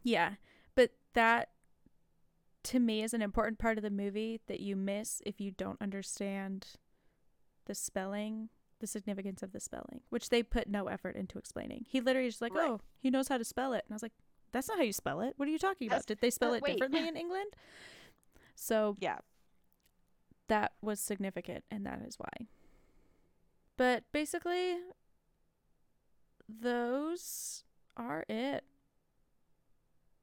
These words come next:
Speaker 1: They just took the movie, and they took real life Jack the Ripper, and they sprinkled random tidbits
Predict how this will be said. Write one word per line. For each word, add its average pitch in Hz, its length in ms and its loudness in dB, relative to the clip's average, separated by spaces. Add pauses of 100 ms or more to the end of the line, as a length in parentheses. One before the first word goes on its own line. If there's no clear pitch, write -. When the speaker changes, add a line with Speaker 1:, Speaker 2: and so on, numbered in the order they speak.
(120)
Speaker 1:
They 247 120 2
just 285 240 -6
took - 200 -4
the 392 80 0
movie, 311 500 2 (680)
and 214 200 0
they 214 120 -2
took 285 400 -2 (120)
real 247 220 2
life 262 360 2
Jack 233 220 0
the 254 80 -2
Ripper, 208 420 0 (1120)
and 214 320 2 (120)
they 214 120 -2
sprinkled 302 880 0 (500)
random 277 760 2
tidbits - 760 0